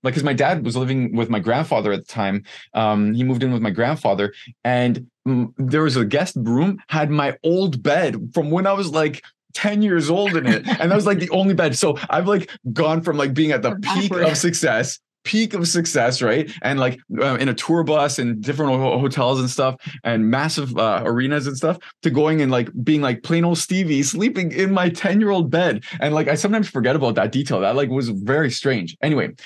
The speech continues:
Speaker 1: but also, I don't know, I don't take myself too seriously. And also my dad was sick, so I had to take care of him. It was like, I don't care where, where I was sleeping. Um, plus there were some pretty sketchy places I slept, like, on tour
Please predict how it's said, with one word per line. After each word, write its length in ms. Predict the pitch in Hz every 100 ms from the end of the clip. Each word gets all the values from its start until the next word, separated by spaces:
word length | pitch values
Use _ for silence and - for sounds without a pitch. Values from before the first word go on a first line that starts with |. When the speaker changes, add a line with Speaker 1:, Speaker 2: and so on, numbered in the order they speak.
| -
Speaker 1:
but 80 | 156
also, 420 | 208 208 135 117 - -
I 100 | 120
don't 80 |
know, 60 | 113
I 40 |
don't 140 | 120 135
take 120 | 151
myself 260 | 131 131 110
too 180 | - 139
seriously. 580 | 117 107 110 147 160 165 - _ _ _ _ -
And 100 | 123
also 240 | 127 127
my 120 | 104 95
dad 220 | 120 107
was 140 | 101
sick, 220 | - 104 -
so 100 | 110
I 60 |
had 200 | 127 120
to 60 | 90
take 100 | 98
care 120 | 95
of 80 | 67
him. 100 | 92
It 60 |
was 100 | 107
like, 220 | 104 101 - -
I 60 |
don't 100 | 123
care 180 | - 104
where, 220 | 95 98
where 160 | 95 107
I 60 |
was 100 | 98
sleeping. 340 | - 90 - - - 123
Um, 160 | - 104
plus 240 | 143 -
there 140 | 113
were 40 | 123
some 140 | 123
pretty 160 | 135 -
sketchy 380 | - 127 120 98
places 320 | 120 113 95
I 80 | 90
slept, 300 | - 98 95
like, 120 | 90
on 140 | 92
tour 320 | 92 - 92